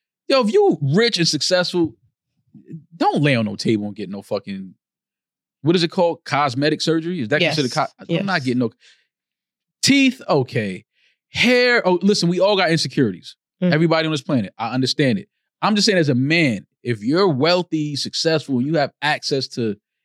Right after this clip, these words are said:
Speaker 1: anything you want, I think <laughs> laying on the table and getting cosmetic surgery for any man, not Drake aside, 'cause I don't know. They saying Drake had it. I don't, I can't, I don't know what a man B B L is. But Drake aside,
Speaker 2: <laughs>
Speaker 1: any man,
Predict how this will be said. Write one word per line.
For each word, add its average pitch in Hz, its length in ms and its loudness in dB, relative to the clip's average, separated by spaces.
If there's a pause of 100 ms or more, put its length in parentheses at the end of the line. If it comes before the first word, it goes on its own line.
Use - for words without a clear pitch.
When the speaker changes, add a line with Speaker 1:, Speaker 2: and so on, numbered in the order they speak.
(140)
Speaker 1:
anything 170 420 0
you 160 140 -4
want, 156 280 -2 (600)
I 156 160 0
think 160 240 0
<laughs> - 0 -
laying 165 260 2
on 156 120 0
the 131 80 -2
table 127 400 -2
and 113 120 -8
getting 123 200 -4
cosmetic 120 500 -2
surgery 120 300 -2
for - 140 -8
any 185 300 2
man, 101 320 0
not 131 180 -4
Drake 151 260 0
aside, 156 340 0
'cause 117 100 0
I 123 60 2
don't 143 120 -2
know. 147 220 0 (380)
They 120 120 0
saying 165 320 4
Drake 147 200 0
had 147 200 2
it. 135 120 0
I 131 80 0
don't, 135 160 -2
I 120 60 -4
can't, 127 320 -2
I 123 60 2
don't 139 100 2
know 131 80 0
what 127 140 0
a 110 160 -2
man 117 520 -4
B 117 140 -2
B 117 100 0
L 107 140 2
is. 107 240 -2 (540)
But 175 400 -2
Drake 147 240 0
aside, 180 380 0
Speaker 2:
<laughs> 254 100 -2
Speaker 1:
any 311 300 4
man, 202 360 2